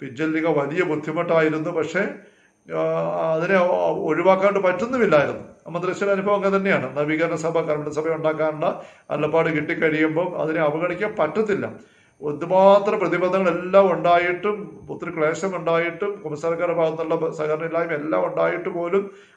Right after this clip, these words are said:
അതിനെ ഒഴിവാക്കാൻ പറ്റുന്നില്ല. അത് അസാധ്യമാണ് മദ്രസ പറയുന്നത് കൊണ്ടാണ്. എന്തുകൊണ്ടെന്നാൽ പരിശുദ്ധാത്മാവ് സംസാരിക്കുമ്പോൾ മറ്റു സകല ചിന്തകളെ അവിടെ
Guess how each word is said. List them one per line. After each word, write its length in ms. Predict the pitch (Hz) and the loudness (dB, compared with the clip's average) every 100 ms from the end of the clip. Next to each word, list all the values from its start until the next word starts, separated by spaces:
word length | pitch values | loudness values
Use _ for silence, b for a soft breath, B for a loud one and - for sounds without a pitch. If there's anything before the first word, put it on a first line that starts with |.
| - | -6
അതിനെ 180 | 170 180 | -4 -2
ഒഴിവാക്കാൻ 460 | 165 214 214 233 | 0 2 2 2
പറ്റുന്നില്ല. 460 | 214 208 277 262 165 | 2 2 0 -2 0
അത് 60 | 165 | 0
അസാധ്യമാണ് 600 | 156 196 214 226 202 180 | 2 2 2 2 0 -2
മദ്രസ 220 | 175 190 | -2 -2
പറയുന്നത് 320 | 185 185 175 | -2 -2 -2
കൊണ്ടാണ്. 320 | 165 143 117 - | 0 0 -2 -4
എന്തുകൊണ്ടെന്നാൽ 500 | 165 202 202 190 185 | -2 0 2 2 2
പരിശുദ്ധാത്മാവ് 840 | 165 160 165 208 208 226 220 226 220 | 2 0 0 2 4 4 4 6 6
സംസാരിക്കുമ്പോൾ 1160 | 202 156 156 165 160 160 160 151 143 156 165 B B - | 2 -2 0 2 2 0 -2 0 2 0 -2 B B -4
മറ്റു 200 | 147 160 | -4 -4
സകല 480 | - 160 147 190 220 | -2 -2 2 2 2
ചിന്തകളെ 580 | - 160 156 170 175 165 | 2 -2 0 0 2 4
അവിടെ 240 | 147 | 2